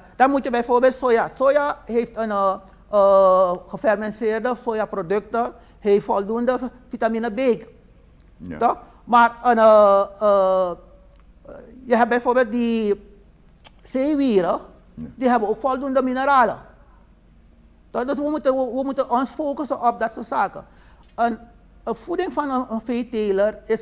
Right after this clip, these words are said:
Speaker 1: veel gecompliceerder. Hè?
Speaker 2: Ja.
Speaker 1: Want ze moeten goed combineren, zodat ze alle stop-, voedingsstoffen, eh, hebben. Maar ook bij die vegetariërs heb je,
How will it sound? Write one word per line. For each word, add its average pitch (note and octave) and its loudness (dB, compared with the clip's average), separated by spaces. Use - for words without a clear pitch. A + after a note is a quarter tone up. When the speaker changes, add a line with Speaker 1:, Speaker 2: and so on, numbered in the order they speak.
Speaker 1:
veel C4 -4
gecompliceerder. A#3 -4
Hè? F#3+ -8
Speaker 2:
Ja. E2+ -14
Speaker 1:
Want G#3 0
ze B3 -2
moeten G#3 -4
goed - -6
combineren, A#3+ 0
zodat A3 -6
ze - -10
alle B3 -2
stop-, - -8
voedingsstoffen, G#3+ -8
eh, G3 0
hebben. F3+ -4
Maar A3+ -8
ook C4 0
bij C#4+ 2
die C4+ -4
vegetariërs A#3+ -2
heb A3 -4
je, A3 -4